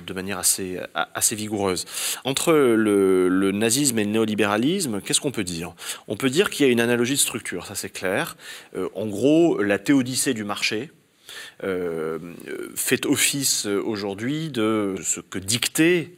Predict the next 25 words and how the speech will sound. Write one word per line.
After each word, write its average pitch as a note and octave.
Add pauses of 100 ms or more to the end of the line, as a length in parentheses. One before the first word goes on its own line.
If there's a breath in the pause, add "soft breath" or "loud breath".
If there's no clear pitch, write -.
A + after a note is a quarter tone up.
la G2
nature, B2+ (260 loud breath)
euh, F#2+
pour, A2
euh, F2+
pour G#2
les F#2+
nazis. F#2 (340 loud breath)
Euh, F#2
lorsqu'une G2+
Margaret F#2+
Thatcher -
dit : « G2+
Il F#2
n'y F#2+
a F2+
pas G#2
d'alternative », F#2
les F#2
nazis A#2+
disaient F#2+
exactement G2
la A2
même C3+
chose. C3+